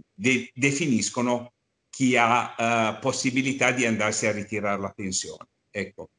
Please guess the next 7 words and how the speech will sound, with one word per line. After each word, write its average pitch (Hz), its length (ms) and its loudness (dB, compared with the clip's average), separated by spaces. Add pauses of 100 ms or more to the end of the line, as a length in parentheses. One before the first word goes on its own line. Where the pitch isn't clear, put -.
(600)
Questo 156 440 6
proprio 147 400 0
per 143 640 2
limitare 127 1120 2
allo 110 300 -2
stretto 143 680 0
necessario 147 1160 0